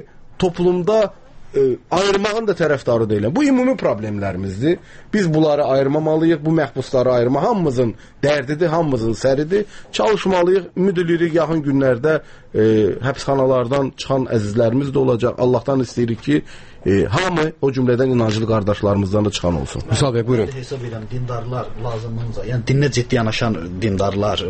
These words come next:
Speaker 3: lazımınca iş gördülər bu həbsdə olan Hacı Mövsümlə bağlı, Hacı Abgül, Hacı Talehlə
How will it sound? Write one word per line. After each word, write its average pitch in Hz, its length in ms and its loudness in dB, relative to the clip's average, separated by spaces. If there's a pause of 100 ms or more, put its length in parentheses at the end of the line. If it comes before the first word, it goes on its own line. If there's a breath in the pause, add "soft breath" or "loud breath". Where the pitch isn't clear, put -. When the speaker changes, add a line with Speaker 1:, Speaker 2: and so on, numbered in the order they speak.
Speaker 3:
lazımınca 113 580 0 (440 loud breath)
iş - 240 0
gördülər 104 360 0
bu 101 80 0
həbsdə 98 340 -4
olan 101 220 0
Hacı 95 160 -4
Mövsümlə 95 500 -2
bağlı, 98 380 0
Hacı 95 240 -2
Abgül, 90 300 -2
Hacı 92 220 -4
Talehlə 95 420 0